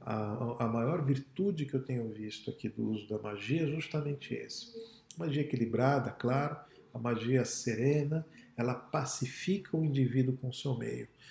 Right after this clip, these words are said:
Ela não é um método pra aumentar ainda mais esse desgaste existencial que existe em um ser humano aqui, em determinadas divindades, em determinadas deidades.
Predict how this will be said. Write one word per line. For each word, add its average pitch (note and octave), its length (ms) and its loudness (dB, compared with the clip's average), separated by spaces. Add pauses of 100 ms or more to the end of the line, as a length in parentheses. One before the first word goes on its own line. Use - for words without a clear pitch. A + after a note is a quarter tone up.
(160)
Ela A#2 220 2
não C3 320 2
é C#3 60 4
um C3 120 2
método B2 520 0
pra B2 420 -4 (240)
aumentar B2 600 2
ainda C3+ 380 4
mais A#2+ 760 0 (200)
esse A2+ 300 -2
desgaste A#2 920 0 (260)
existencial A2+ 720 0
que - 120 -4
existe A2 400 -4
em A2+ 40 -2
um A2 40 -6
ser - 220 -2
humano A2+ 400 -2
aqui, G#2 160 8
em - 240 10
determinadas A2+ 500 0
divindades, A2 560 0
em A2 60 -4
determinadas A2 540 -4
deidades. - 680 -6